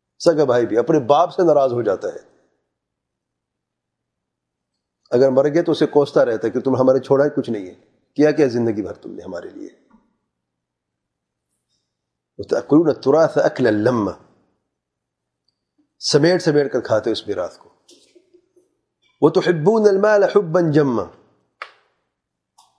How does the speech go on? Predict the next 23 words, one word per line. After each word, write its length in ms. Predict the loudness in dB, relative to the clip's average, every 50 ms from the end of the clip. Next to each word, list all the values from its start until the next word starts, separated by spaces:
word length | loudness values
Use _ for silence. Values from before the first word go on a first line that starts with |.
| _ _ -20 -20 -20 -20 _ _
اور 120 | 2 2
مال 340 | 2 2 2 2 2 0 0
سے 200 | 0 2 2 2
اتنی 340 | 2 0 -4 -4 -2 0 2
محبت 420 | 2 2 2 2 0 -2 -2 0
کرتے 320 | -2 -2 -2 0 0 2 2
ہو، 180 | 4 2 0
بہت 500 | -2 -8 -16 _ _ -2 -2 -2 -2 2 2
زیادہ 240 | 0 2 2 0
محبت 440 | -2 -2 -6 -8 -8 -10 -10 -8 _
کہ 60 | -8
سب 160 | -6 -4 -2 -2
کچھ 120 | -2 -4
بھلا 240 | -2 -2 -2 -2 -2
دیتے 280 | -4 -8 -12 -12 -16
ہو، 120 | -20 -20 -20 -20 _ _ _ _ _ _ _ _ _ _ _ _ _ _ _ _ _ _ _ _ _ _ _ _ _ _ _ _ _ _ _ _ _ _ _ _ _ _ _ _ _ _ _ _ _ _
پورا 200 | 0 2 2 2 2 2
دل 240 | 2 0 0 0 -6 -10 -14 _
لگا 240 | 0 2 2 4 4
اس 200 | 2 2 -2 0
مال 180 | 0 0 0 -2
کے 140 | -4 -10 -10
ساتھ، 240 | -10 -12 -16 -16